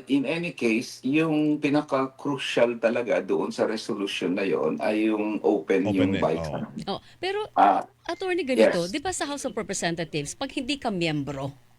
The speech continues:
Speaker 3: hindi ka pwedeng magtanong. Paano yung kung
Speaker 1: No.
Speaker 3: halimbawa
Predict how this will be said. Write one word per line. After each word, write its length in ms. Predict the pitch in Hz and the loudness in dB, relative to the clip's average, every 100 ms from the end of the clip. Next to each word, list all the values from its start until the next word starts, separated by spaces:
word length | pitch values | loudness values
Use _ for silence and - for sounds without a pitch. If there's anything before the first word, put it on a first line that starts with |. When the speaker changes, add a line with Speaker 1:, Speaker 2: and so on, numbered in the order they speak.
| _ _ _ _ | _ _ _ _
Speaker 3:
hindi 240 | - 262 254 | -2 0 0
ka 80 | 240 | 0
pwedeng 400 | 214 180 180 170 | -2 0 0 0
magtanong. 480 | - 151 143 127 127 - _ _ _ _ - | 0 0 0 -4 -10 -18 _ _ _ _ -2
Paano 160 | 311 | 2
yung 160 | 359 311 | 2 2
kung 160 | 294 277 | 6 6
Speaker 1:
No. 80 | |
Speaker 3:
halimbawa 240 | - 240 | 6 2